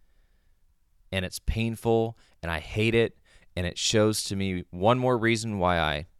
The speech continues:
absolutely fucking hate divorce. I hate it with a passion. But this is the hand that life has dealt me,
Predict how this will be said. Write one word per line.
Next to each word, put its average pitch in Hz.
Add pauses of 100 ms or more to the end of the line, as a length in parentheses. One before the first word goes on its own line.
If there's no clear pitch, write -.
(280)
absolutely 117
fucking 101
hate 90
divorce. 76 (160)
I -
hate 95
it -
with 85
a 80
passion. - (2250)
But 95
this 107
is 107
the 101
hand 104
that 67
life 92
has 104
dealt 90
me, 73